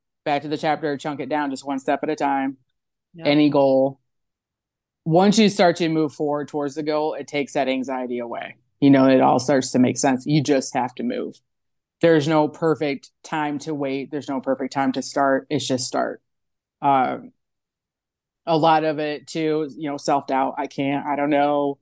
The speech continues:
Speaker 1: imposter syndrome. "Who am I?" Uh, w-, writing the book, advising people to this day. I, you know, who am I? I mean, I'm not perfect. I don't have it all figured out.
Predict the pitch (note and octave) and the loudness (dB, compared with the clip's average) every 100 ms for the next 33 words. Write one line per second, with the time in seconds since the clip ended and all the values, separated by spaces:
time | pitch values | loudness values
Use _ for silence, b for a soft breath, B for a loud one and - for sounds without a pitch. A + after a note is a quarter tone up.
0 | _ _ D3 D#3 - D#3 C#3+ E3 D3 D#3 | _ _ -2 -2 2 0 2 -2 -2 -2
1 | D3+ C#3+ D3 C#3+ C#3 - _ - G3 F3 | -2 -2 -4 -4 -8 -12 _ -2 0 2
2 | D3 C3+ C3+ C3+ C#3+ D3 _ _ _ _ | 0 -2 -2 -2 -6 -10 _ _ _ _
3 | _ _ _ D3 C#3+ C#3 C#3 C3+ A#2 _ | _ _ _ -4 -2 0 -2 -4 -8 _
4 | _ _ _ D#3+ D3+ _ - D#3+ D3+ D#3 | _ _ _ -12 -12 _ 0 4 6 6
5 | D3 C3 D#3 D3 _ _ _ D#3+ D#3 D3+ | 4 4 2 2 _ _ _ -4 -2 0
6 | D#3 D3 D#3 D#3 D#3 D#3 C#3+ D#3 D3 B2+ | -2 -2 -4 -4 -6 -6 -6 -4 -4 -4
7 | D3 D3+ C3 - C3+ C#3+ - _ F3+ F#3+ | -4 -4 -6 -10 -6 -6 -8 _ -12 -4
8 | F3+ - G3 G3 A#3 E3 C3 D3+ D3 C#3+ | -4 4 6 6 4 2 0 -2 0 2
9 | A3 - D3 C#3+ D3+ E3 F3+ C#3 C#3 C3+ | 0 -2 -4 -2 -2 -2 -4 -4 -4 -4
10 | C#3+ C3+ C3+ C3+ C#3 | -6 -4 0 0 -2